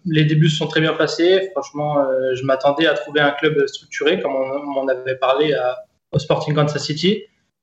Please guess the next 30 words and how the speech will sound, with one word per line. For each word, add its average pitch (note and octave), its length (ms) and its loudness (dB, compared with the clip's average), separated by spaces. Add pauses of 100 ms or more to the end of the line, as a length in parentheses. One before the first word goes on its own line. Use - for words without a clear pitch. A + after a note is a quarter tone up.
Et, C3+ 180 4
euh, C3 420 4
et C3+ 220 0
j'ai B2+ 100 -4
pu B2+ 160 -4
m'apercevoir D3 580 2
que D3 60 -4
les C3 240 0
infrastructures C#3+ 640 -4
sont C3 160 -14
vraiment C3 720 0 (240)
incroyables. C#3+ 640 0 (400)
Il C3 80 -4
y C3+ 60 2
a, B2+ 240 4
il B2+ 60 2
y - 20 2
a B2+ 60 2
une C3 60 2
réelle C#3+ 280 2
volonté D3 340 2
de, C#3+ 420 0
de F#3+ 140 -6
faire C#3+ 140 0
grandir, D3+ 360 0
euh, C3 180 2
le B2+ 140 -6
football D3 400 -2 (140)
ici. F3+ 400 0 (640)
Euh, B2 460 2